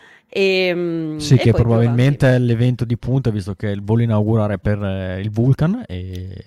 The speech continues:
Speaker 2: chiaramente
Speaker 1: Esatto.
Speaker 2: una missione lunare, quindi anche una missione de-, mm, di alto profilo, diciamo così.
Speaker 1: Esatto, peccato che non anticipino di un giorno, che almeno... Beh, vabbè. Comunque, <laughs> ehm, noi, dunque, questa era la puntata dodici della stagione diciassette.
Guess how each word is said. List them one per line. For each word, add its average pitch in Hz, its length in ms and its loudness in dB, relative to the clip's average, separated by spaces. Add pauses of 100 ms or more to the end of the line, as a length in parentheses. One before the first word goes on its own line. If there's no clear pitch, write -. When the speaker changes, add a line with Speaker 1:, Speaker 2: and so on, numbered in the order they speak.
Speaker 2:
chiaramente 98 460 -4
Speaker 1:
Esatto. 98 80 -4
Speaker 2:
una 90 80 -4
missione 98 340 -6
lunare, 98 440 -2
quindi 95 340 -6
anche 90 380 -8
una 90 100 -6
missione 98 340 -6
de-, 92 500 -6 (200)
mm, 95 160 -6 (100)
di 107 180 2
alto 127 240 2
profilo, 98 460 2
diciamo 92 340 -6
così. 87 220 -4 (680)
Speaker 1:
Esatto, 147 440 -14
peccato 208 460 -10
che 220 80 -8
non 185 140 -6
anticipino 196 800 -12
di 185 100 -10
un 208 120 -10
giorno, 185 400 -10
che 180 100 -16
almeno... 127 360 -12
Beh, 175 200 -10
vabbè. 151 220 -10 (400)
Comunque, 175 680 -4 (400)
<laughs> - 360 -20
ehm, 175 680 -2
noi, 214 540 -2
dunque, 190 420 -4
questa 311 560 -4
era 180 240 0
la 143 120 -4
puntata 190 440 -6
dodici 170 440 -6
della 381 160 -2
stagione 190 380 -4
diciassette. 165 800 -6